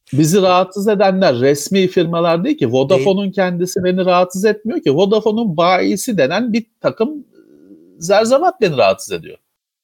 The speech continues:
Speaker 1: Vodafone firmasının kendisi aramıyor beni.
Speaker 2: Evet.
Speaker 1: Çö-, çözüm ortağı diye herkese lisans şey vermişler, bayilik vermişler. Onlar rahatsız ediyor.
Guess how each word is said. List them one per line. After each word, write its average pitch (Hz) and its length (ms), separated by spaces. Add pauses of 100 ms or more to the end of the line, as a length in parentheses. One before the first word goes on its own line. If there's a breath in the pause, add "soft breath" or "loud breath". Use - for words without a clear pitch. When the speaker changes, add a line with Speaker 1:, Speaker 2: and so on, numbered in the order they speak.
(440)
Speaker 1:
Vodafone 165 580
firmasının 170 540
kendisi 156 560
aramıyor 208 460
beni. 85 160 (720)
Speaker 2:
Evet. 127 240 (640)
Speaker 1:
Çö-, 185 340
çözüm 214 380
ortağı 110 480
diye 196 340
herkese 180 720
lisans 170 460
şey 170 200
vermişler, 98 540
bayilik 160 500
vermişler. 90 520 (480)
Onlar 339 440
rahatsız 135 420
ediyor. 92 320